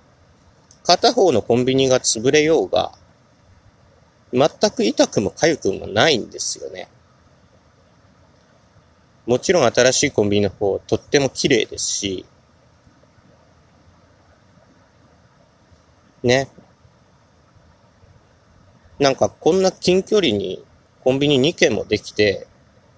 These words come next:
古い方のコンビニの集客減っちゃうんじゃないかって僕、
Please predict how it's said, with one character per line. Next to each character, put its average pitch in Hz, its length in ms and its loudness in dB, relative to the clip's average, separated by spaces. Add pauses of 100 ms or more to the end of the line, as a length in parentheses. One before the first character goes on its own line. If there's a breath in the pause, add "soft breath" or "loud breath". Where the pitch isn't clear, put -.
(360)
古 196 240 2
い 269 40 0
方 156 180 2
の 113 80 0
コ 117 200 0
ン 120 100 0
ビ 123 120 0
ニ 123 100 2
の 120 100 2
集 175 240 2
客 - 320 -2
減 110 160 -4
っ - 80 -20
ち 220 120 0
ゃ 233 40 4
う 240 40 2
ん 220 40 -2
じ 156 60 2
ゃ 107 60 2
な 101 100 0
い 101 60 -6
か - 120 -8
っ - 40 -8
て - 140 -10
僕、 95 540 -4